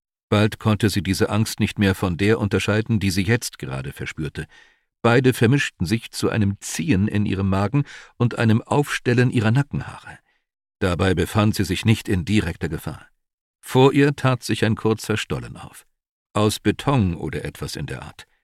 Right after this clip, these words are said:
Hätte hier nicht alles aus Eis sein müssen wie auf der anderen Seite?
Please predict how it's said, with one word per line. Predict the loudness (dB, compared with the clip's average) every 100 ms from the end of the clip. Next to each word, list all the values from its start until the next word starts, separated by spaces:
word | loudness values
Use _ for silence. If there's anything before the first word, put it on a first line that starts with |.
| _ _ _ _
Hätte | 0 2 2
hier | 2 4
nicht | 4 2 -2
alles | 0 -2 -2
aus | -4 -4 -4
Eis | 0 0 0
sein | 0 2
müssen | 2 0 -2
wie | 0 0
auf | 0
der | 0
anderen | 2 2 0
Seite? | -2 -4 -4 -8